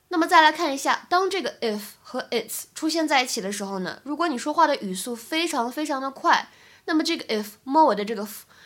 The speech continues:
也是可以和后面这个its开头的这个元音it连读的。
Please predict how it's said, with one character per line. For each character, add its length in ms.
也 160
是 120
可 160
以 80
和 160
后 140
面 120
这 100
个 100
its 400
开 180
头 140
的 80
这 80
个 80
元 280
音 140
it 140
连 300
读 160
的。 280